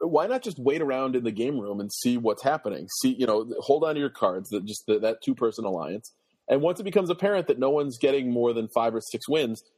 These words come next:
then you can do your nine and oh plan or your eight and one plan. You know, if you see that there's a group that's coming in and someone keeps getting wins, then you can, you can table that plan. But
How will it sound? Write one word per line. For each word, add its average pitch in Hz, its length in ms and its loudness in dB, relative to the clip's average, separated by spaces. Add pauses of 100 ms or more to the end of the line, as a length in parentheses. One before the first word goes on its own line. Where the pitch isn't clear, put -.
(140)
then 127 160 6
you 131 100 0
can 123 100 -2
do 120 80 2
your 113 120 2
nine 113 160 2
and 110 100 0
oh 127 80 2
plan 92 260 -14
or 95 60 -8
your 98 100 0
eight 101 60 0
and 90 80 -6
one 98 220 -4
plan. 65 280 -10 (160)
You 101 80 0
know, 104 160 2 (200)
if 123 140 2
you 143 160 0
see 208 120 6
that 208 100 4
there's 160 160 0
a 143 60 -2
group 147 220 0
that's 139 120 -6
coming 123 220 2
in 120 180 0 (200)
and 123 120 -2
someone 156 240 4
keeps 139 220 -10
getting 110 260 2
wins, 110 440 0 (280)
then 110 360 2
you 117 120 0
can, 104 360 -4
you 110 100 0
can 98 160 -6
table 151 340 2
that 98 220 0
plan. 95 340 -4
But 110 220 4